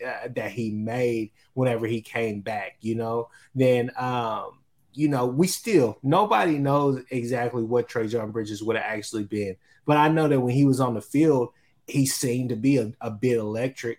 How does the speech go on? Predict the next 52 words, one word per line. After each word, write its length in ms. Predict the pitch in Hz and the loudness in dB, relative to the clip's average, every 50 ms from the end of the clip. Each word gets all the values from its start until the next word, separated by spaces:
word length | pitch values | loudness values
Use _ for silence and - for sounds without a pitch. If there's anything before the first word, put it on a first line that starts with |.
| _ _ | _ _
He 160 | - 131 123 | -2 0 0
was 180 | 123 120 - | 0 2 4
always 600 | 131 127 123 123 120 120 120 120 120 117 117 113 | 4 6 6 6 6 4 4 4 4 2 0 -2
high 280 | - - 120 117 120 120 | -2 0 0 2 0 0
energy 600 | 120 123 123 123 123 123 117 120 123 127 127 127 | 0 -2 -2 -2 -2 -4 -4 -4 -4 -4 -4 -4
and, 200 | 117 113 113 120 - - | -4 -6 -8 -10 -8 -4
and, 340 | 123 120 120 117 113 110 - _ _ _ _ - | -2 0 0 0 -2 -4 -8 _ _ _ _ 0
and 180 | 131 120 117 | 2 4 6
doing 220 | 131 135 131 127 113 | 6 6 6 6 4
the 80 | 110 | 0
right 280 | 110 120 113 113 107 - _ | 0 0 0 -2 -2 -4 _
thing. 280 | - 127 131 120 107 104 | 0 0 0 0 -2 -4
So, 400 | - - 143 131 127 120 113 - _ - - - _ _ _ | -2 0 2 4 4 4 2 0 _ -20 -20 -20 _ _ _
um, 640 | - 135 139 135 131 123 113 107 95 87 90 - - _ _ _ _ _ _ _ _ _ _ _ _ _ _ | 4 6 6 8 6 4 2 -2 -4 -8 -12 -16 -20 _ _ _ _ _ _ _ _ _ _ _ _ _ _
you 140 | - 135 135 | 2 2 4
know, 340 | 131 120 120 120 120 - - _ | 4 2 2 0 -2 -4 -8 _
it, 220 | - 131 139 139 147 | -4 -4 -4 -2 -2
it's 120 | 135 127 | -4 -2
a 40 | 131 | 0
lot 220 | 127 131 131 139 | 2 2 4 4
of 100 | 131 123 | 4 2
what 180 | 127 131 127 139 | 2 2 2 2
ifs, 260 | 139 123 - - - | 2 2 0 0 -2
right? 340 | 120 113 117 120 117 - 117 | -2 -2 -2 -2 -4 -2 0
But 280 | 127 139 127 117 - - _ _ _ | 2 2 2 2 -2 -8 _ _ _
like 180 | - 202 214 196 | -2 0 2 4
I'm 120 | 170 139 | 4 2
saying, 300 | 139 - 143 127 113 110 | 2 2 0 0 0 0
though, 120 | 110 110 104 | -2 -2 -2
you 160 | 104 110 117 | -2 -2 -2
know, 280 | 117 113 113 117 - - _ _ | -2 -2 -4 -6 -8 -12 _ _
i-, 40 | - - - - 113 98 95 | -20 -18 -18 -16 -16 -10 -4
it's, 320 | 139 143 135 135 - - - | -2 -2 -2 -2 -4 -4 -2
it's 180 | 143 131 123 | 0 0 2
just 160 | 139 131 - | 0 0 2
one 180 | - 139 135 135 | 2 4 4 4
of 40 | 131 | 2
those 140 | 127 120 - | 2 0 0
things 200 | 135 127 120 123 | -2 -2 0 -2
where 80 | 117 | -2
you're 140 | 117 123 131 | 0 -2 -2
just 140 | 120 - - | -2 -2 -2
thankful 320 | 127 120 120 - 123 120 | -2 -2 -2 -2 -2 -2
that, 260 | 113 120 117 117 110 | -2 -2 -2 -4 -4
you 80 | 117 120 | -4 -4
know, 80 | 117 117 | -2 -2
you're 160 | 117 120 120 | -2 -2 -2
not 180 | 120 113 110 | -2 -4 -4
hearing 300 | 101 131 123 117 117 117 | -2 0 0 0 0 0
O 200 | 101 110 117 117 110 | -2 -2 -2 -2 -2
U 220 | 110 120 120 117 | -2 -2 -2 -2
players 520 | - - 123 110 107 107 107 104 104 - | -2 -2 -4 -2 -2 -2 -4 -6 -8 -10